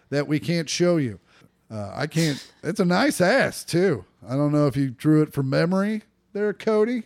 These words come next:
but good job. Uh, also, don't forget, you have questions, need concerns, need life advice, send it to one millionth pod. That's all words, one million with a T H and a P O D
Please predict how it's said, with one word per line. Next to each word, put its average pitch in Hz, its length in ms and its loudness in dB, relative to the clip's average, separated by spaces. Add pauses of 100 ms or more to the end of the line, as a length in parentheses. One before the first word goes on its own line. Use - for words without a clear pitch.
(440)
but 120 140 -10
good 180 200 0
job. 160 480 0 (800)
Uh, 175 380 2
also, 247 340 4
don't 196 220 6
forget, 190 320 2
you 143 140 0
have 151 260 0
questions, 165 580 0
need 156 220 -6 (140)
concerns, 165 580 -4
need 165 140 -4
life 156 240 -2
advice, 135 300 -4
send 165 120 -4
it 131 80 -6
to - 80 -6
one 143 240 -2
millionth 147 320 -2
pod. 143 240 0
That's 127 160 -8
all 135 180 0
words, 131 280 -4
one 147 160 -4
million 143 180 -4
with 123 80 -10
a - 40 -20
T 156 180 -4
H 147 180 -4
and 131 80 -12
a - 20 -16
P 175 220 0
O 170 80 2
D 156 320 -4